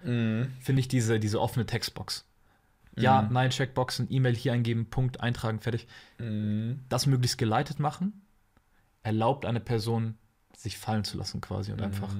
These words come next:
Speaker 2: den nächsten Schritt zu machen, wenn sie interessiert.
Speaker 1: An die Hand nehmen, ne, die Leute, ne?
Speaker 2: Genau, weil jedes Fragezeichen ist so, „Boah, jetzt die E-Mail, okay, mach ich nachher“, ist vergessen.
Speaker 1: Ja.
Speaker 2: Am
Speaker 1: Eugene,
Speaker 2: nächsten
Speaker 1: Eugene Schwartz sagt, äh, hat in seinem Buch geschrieben, ne, Breakthrough Advertising, auch ein Klassiker,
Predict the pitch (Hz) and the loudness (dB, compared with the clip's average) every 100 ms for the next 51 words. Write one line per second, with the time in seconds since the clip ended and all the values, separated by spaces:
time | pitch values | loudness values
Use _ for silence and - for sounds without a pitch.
0 | 101 104 - - 104 104 - - - - | -6 -10 -20 -6 -2 -2 -2 -6 -6 -6
1 | 98 98 95 101 - - 113 - _ - | -6 -6 -6 -8 -8 -6 -6 -8 _ -4
2 | 101 101 101 101 92 92 92 90 87 87 | 0 2 0 0 -2 -2 -2 -6 -8 -8
3 | 87 87 92 92 92 95 104 98 104 131 | -8 -6 -8 -8 -4 -2 -2 -2 0 2
4 | 127 - 135 139 120 107 107 107 107 - | 2 4 4 4 0 0 0 0 -2 -2
5 | 120 120 117 - 104 101 104 98 110 127 | 0 0 0 -4 -4 -2 -2 -2 2 2
6 | 131 123 - - _ _ _ - - - | 2 -2 -2 -16 _ _ _ -6 -6 -6
7 | _ - 110 104 107 101 107 - - 101 | _ -12 -6 -4 -4 -2 -4 -4 -8 -6
8 | - - 113 131 135 127 117 135 135 120 | -4 0 2 4 4 4 6 4 4 4
9 | 120 131 - 117 117 120 - 117 - 101 | 4 4 2 2 2 2 2 0 0 2
10 | 104 110 113 107 107 101 117 - 110 - | 2 2 0 2 2 2 0 -2 0 0
11 | 120 120 120 107 104 110 98 107 101 101 | 2 0 0 0 0 0 0 -2 -2 -6
12 | - 110 - 110 110 107 104 104 98 - | -4 -6 -2 -2 -2 -2 -4 -4 -4 -2
13 | 101 - 101 110 | -4 -4 -2 -2